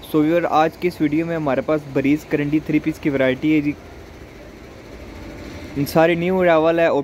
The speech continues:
price जो है जी, sale price में आप लोगों को देने वाला हूँ। जिसने जो भी order करना होगा, just आप लोगों ने screenshot लेना है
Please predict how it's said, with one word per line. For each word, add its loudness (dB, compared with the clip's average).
price 2
जो -2
है 0
जी, -2
sale 0
price 0
में -4
आप -2
लोगों 0
को 0
देने 0
वाला 0
हूँ। -2
जिसने -4
जो 0
भी -2
order 0
करना -2
होगा, 2
just 0
आप 0
लोगों 0
ने -4
screenshot 0
लेना 0
है -4